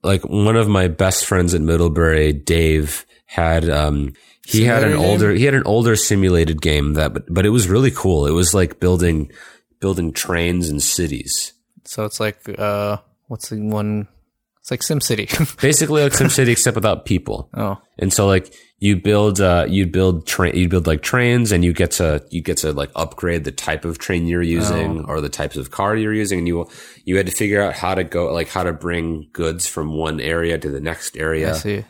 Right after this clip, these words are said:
Speaker 1: Yeah.
Speaker 2: See, but the thing about the simulator games is that they're so accurate to real life that it's almost like, why would, <laughs> why, why are you, like, driving simulators? Like, you're, okay, you could just do this in real life.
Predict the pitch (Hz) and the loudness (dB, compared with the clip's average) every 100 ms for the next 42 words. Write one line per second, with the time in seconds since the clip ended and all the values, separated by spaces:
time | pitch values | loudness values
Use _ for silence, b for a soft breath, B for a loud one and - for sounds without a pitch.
0 | _ - 85 71 - - 160 160 147 185 | _ -4 -2 -2 -8 -2 0 0 0 0
1 | 185 170 127 131 127 131 139 135 127 135 | 2 0 0 0 0 0 0 0 0 0
2 | 120 107 113 107 104 - 123 113 110 107 | -2 0 0 0 -4 -2 0 0 0 -2
3 | 101 104 104 113 110 107 110 107 104 101 | -2 -4 -2 -2 -2 -2 -4 -2 0 0
4 | 104 107 - - 107 98 _ - 107 - | -2 -2 -6 -2 0 0 _ -10 -6 -6
5 | - 104 107 - 104 - 101 101 104 107 | -6 -4 -4 -4 -4 -6 -4 -2 -2 -2
6 | - - - - - - - 117 95 156 | -2 -2 -4 -12 -14 -16 -4 -2 0 0
7 | 123 123 127 120 120 120 B B B 135 | 2 2 2 2 2 -2 B B B -2
8 | 127 113 117 127 123 120 - 123 107 104 | 0 -2 -2 0 2 0 -2 -2 0 -2
9 | 101 107 104 - 147 _ _ _ 120 101 | -4 -6 -8 -10 -20 _ _ _ -6 -6
10 | - - - 113 113 - 117 110 113 - | -6 -10 -8 -6 -6 -4 -2 0 0 0
11 | - - - - 110 107 107 110 110 110 | -4 -8 -10 -2 0 2 2 2 0 -2
12 | - - | -8 -20